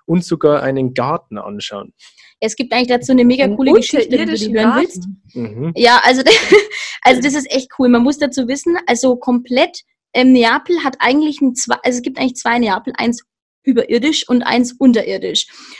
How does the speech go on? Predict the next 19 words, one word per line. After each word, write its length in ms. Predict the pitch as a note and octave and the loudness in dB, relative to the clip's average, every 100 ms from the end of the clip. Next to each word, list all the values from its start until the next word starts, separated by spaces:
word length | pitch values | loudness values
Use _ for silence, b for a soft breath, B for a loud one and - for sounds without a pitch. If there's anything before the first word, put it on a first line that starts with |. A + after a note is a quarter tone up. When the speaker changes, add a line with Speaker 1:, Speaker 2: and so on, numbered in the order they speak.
| B | B
Speaker 3:
Mhm. 100 | G#3 | 2
Speaker 2:
Und, 260 | B3+ C4 - - | 6 6 2 0
ähm, 520 | A#3+ B3 B3 B3 A#3+ | 2 4 4 4 2
man 160 | A#3+ A#3+ | -2 0
kann 160 | B3+ | -2
eben 240 | C4 C4 B3+ | 0 0 2
in 140 | B3+ | 2
so 100 | B3+ | 2
einer 200 | B3 A3 | 0 -2
Tour, 280 | - C4 D4+ E4+ - _ | -2 0 2 2 -2 _
äh, 120 | A#3 | -4
das 180 | A#3+ B3 | -4 0
unten 280 | C4 A#3+ A3+ | 0 0 -2
gehen, 160 | C4+ | 0
also 140 | C4+ - | 0 0
so 80 | |
eine 120 | A#3+ A3+ | 0 0
geführte 440 | G#3+ - B3+ G#3 | -4 -4 -4 -6
Tour, 420 | - C4 F4 F#4+ | -2 0 2 0